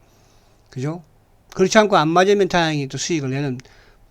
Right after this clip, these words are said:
우리 감각적으로, 그죠? 감각이 빠르신 분들만 이런 부분을 해야 되지,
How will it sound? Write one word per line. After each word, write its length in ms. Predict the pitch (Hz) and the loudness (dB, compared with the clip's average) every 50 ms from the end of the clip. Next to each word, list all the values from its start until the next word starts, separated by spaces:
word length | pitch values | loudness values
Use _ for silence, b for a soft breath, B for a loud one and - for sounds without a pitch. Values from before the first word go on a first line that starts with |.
| _ - | _ -8
우리 140 | 175 156 | -8 -6
감각적으로, 760 | 135 - 151 175 190 202 220 214 220 - 185 160 156 139 131 120 | -4 -2 0 2 4 4 4 2 2 -2 -6 -6 -6 -8 -10 -12
그죠? 180 | 113 120 135 143 | -16 -18 -20 -20
감각이 440 | - - 165 185 202 208 202 196 185 | -20 -16 -12 -12 -10 -10 -10 -12 -14
빠르신 500 | 185 - - - 180 175 - - 254 254 | -14 -16 -16 -16 -14 -12 -8 -4 -4 -2
분들만 320 | 254 254 254 233 196 170 | -2 -4 -4 -4 -6 -6
이런 160 | 165 170 170 | -6 -6 -8
부분을 260 | 160 160 156 151 139 127 | -8 -6 -6 -6 -6 -6
해야 180 | 135 156 165 147 | -8 -8 -8 -8
되지, 400 | 139 127 120 139 147 139 131 | -8 -8 -8 -8 -10 -10 -10